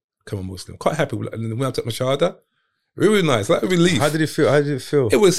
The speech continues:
Speaker 1: it feels, um, okay, s-, such a relief. You can only experience it when you're not a Muslim and become a Muslim, and he will know the feeling.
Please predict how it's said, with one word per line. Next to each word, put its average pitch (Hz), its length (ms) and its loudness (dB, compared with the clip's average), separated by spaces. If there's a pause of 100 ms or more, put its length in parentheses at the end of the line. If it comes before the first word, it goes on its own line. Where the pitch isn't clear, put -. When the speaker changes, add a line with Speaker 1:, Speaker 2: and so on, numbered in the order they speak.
Speaker 1:
it 156 160 -4
feels, 151 500 -2 (100)
um, 131 500 2 (260)
okay, 110 440 -2 (600)
s-, - 200 -10 (500)
such - 240 2
a 185 40 4
relief. 151 360 6 (640)
You 131 100 4
can 143 160 2
only 170 240 2
experience 147 600 0
it 127 240 -4 (800)
when 147 420 0
you're 135 140 0
not 156 140 2
a - 20 -2
Muslim 120 360 0
and 123 140 -2
become 117 220 0
a - 20 -4
Muslim, 104 360 -4 (400)
and 117 120 -2
he 139 60 2
will 139 80 0
know 127 120 -2
the 110 100 -2
feeling. 95 320 -6